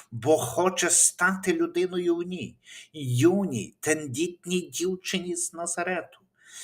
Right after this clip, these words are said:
Її життя раптово перевернула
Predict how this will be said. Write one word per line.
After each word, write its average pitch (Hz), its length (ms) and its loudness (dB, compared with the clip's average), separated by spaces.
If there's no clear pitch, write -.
Її 175 240 2
життя - 600 2
раптово 185 880 4
перевернула 170 1200 4